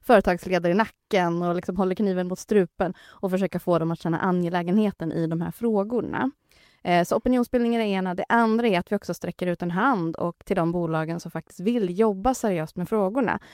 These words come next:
och hjälper dem att kartlägga sitt nuläge, utbilda kring härskartekniker, unconscious bias, psykologisk trygghet, allt det där som bolag behöver jobba med för att skapa inkluderande kulturer.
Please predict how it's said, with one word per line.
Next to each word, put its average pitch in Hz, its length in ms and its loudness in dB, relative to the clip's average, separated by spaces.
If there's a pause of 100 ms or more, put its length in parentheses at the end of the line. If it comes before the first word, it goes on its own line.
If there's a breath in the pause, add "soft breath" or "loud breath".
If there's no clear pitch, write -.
och - 220 -4
hjälper 226 500 2
dem 160 220 -2
att 180 100 -8
kartlägga 247 540 0
sitt - 160 -14
nuläge, 220 880 0 (320 soft breath)
utbilda 226 840 4
kring 220 480 0
härskartekniker, 214 880 -2
unconscious 196 420 -4
bias, 208 420 -2
psykologisk 202 560 -6
trygghet, 196 560 -2
allt 196 220 -8
det 175 80 -8
där 175 160 -4
som 180 180 -6
bolag 185 340 -4 (420 soft breath)
behöver 175 420 2
jobba 208 480 2
med 254 220 2
för 175 80 -8
att - 80 -12
skapa 214 300 -4
inkluderande 180 640 -6
kulturer. - 640 -4